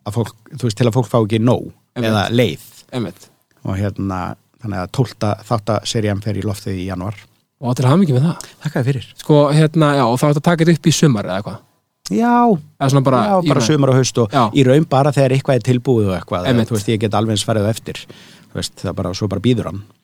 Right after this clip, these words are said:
Speaker 2: Já,
Speaker 1: En
Speaker 2: nákvæmlega.
Speaker 1: hérna, en já, það er verið að klára nokkur heimili sem að, sem, já, næsta þáttur er verður nefnilega alveg frábær. Hún er eiginlega bara fyrir og eftir.
Speaker 2: Já.
Speaker 1: Já.
Speaker 2: Nákvæmlega, þannig, og var pælingin fyrst, sko, þú veist, var rauninni kannski þinn svona helsti,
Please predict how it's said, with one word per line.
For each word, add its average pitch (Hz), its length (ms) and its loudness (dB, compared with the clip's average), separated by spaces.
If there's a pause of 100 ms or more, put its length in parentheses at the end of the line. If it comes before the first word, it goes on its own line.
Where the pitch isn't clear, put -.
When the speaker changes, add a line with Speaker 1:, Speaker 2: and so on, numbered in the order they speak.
(140)
Speaker 2:
Já, 117 160 0
Speaker 1:
En 104 60 -2
Speaker 2:
nákvæmlega. 113 340 -4
Speaker 1:
hérna, 90 500 -10 (260)
en 107 100 -2
já, 95 120 -2 (160)
það 98 140 -4
er 92 100 -6
verið 98 240 -6
að - 20 -8
klára 101 340 -2 (120)
nokkur 104 260 -6
heimili 92 320 -4
sem 90 140 -10
að, 104 140 -10 (580)
sem, - 200 -12
já, 101 220 -6 (140)
næsta 143 320 0
þáttur 147 220 -2
er 117 60 0
verður 147 200 0
nefnilega 139 160 0
alveg 131 160 -2
frábær. - 340 -4
Hún 120 160 -4
er 117 140 -2
eiginlega 135 240 0
bara 175 240 2
fyrir 87 240 -6
og 82 80 -6
eftir. - 240 -16 (160)
Speaker 2:
Já. 110 140 -6 (220)
Speaker 1:
Já. 82 120 -4 (280)
Speaker 2:
Nákvæmlega, 151 300 2
þannig, 160 160 4
og 156 140 4
var 180 140 2
pælingin 185 400 0
fyrst, - 280 0
sko, 165 240 2
þú 160 80 6
veist, 147 180 0
var 175 200 2
rauninni 160 540 2
kannski 151 200 0
þinn 185 220 2 (100)
svona 165 220 2
helsti, 151 240 0